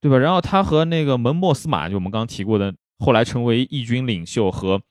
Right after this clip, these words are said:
新共和国议长的这么一个女性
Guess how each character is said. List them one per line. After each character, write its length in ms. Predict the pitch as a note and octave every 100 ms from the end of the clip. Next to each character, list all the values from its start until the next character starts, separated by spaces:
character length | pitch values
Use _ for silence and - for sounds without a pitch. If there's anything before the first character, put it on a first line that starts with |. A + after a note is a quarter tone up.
| _
新 200 | - D3
共 140 | D3
和 160 | A2+ A#2
国 380 | A2+ A2+ A#2 - -
议 180 | D#3+
长 260 | A#2 G2 C#2+
的 280 | D#2 E2+ - _ _ _
这 140 | - C3
么 140 | A2+
一 180 | G#2 G#2+
个 540 | G#2+ A2+ G#2 F2+ D2 - _
女 120 | G2
性 320 | G2 D3 A#2+